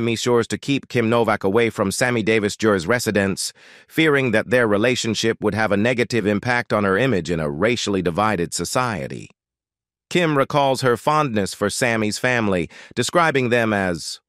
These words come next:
wonderful. Sammy Davis Junior had already lost one eye in a tragic accident, and the threats from Harry Cohn escalated to a horrifying level, with Cohn allegedly warning that he would have Sammy's remaining eye removed.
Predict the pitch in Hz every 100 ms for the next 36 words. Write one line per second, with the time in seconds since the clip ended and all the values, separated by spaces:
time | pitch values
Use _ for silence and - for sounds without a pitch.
0 | - 80 113 185 135 78 - 71 50 -
1 | _ _ _ _ _ - 143 135 127 120
2 | 127 110 101 135 151 135 156 131 113 131
3 | 143 131 123 110 127 123 110 104 123 139
4 | 127 139 123 98 85 - - 120 95 95
5 | 135 151 - 80 71 - - _ _ -
6 | 104 98 - 120 139 - - 104 92 131
7 | 127 107 - 165 139 101 104 - 147 -
8 | 113 95 87 95 104 107 92 135 135 110
9 | 113 104 92 90 123 85 60 - _ _
10 | _ 110 - 170 156 147 143 123 143 127
11 | 120 127 113 139 170 107 85 95 95 123
12 | 120 120 117 - 139 123 113 104 110 120
13 | 110 104 127 113 87 87 71 57 53 -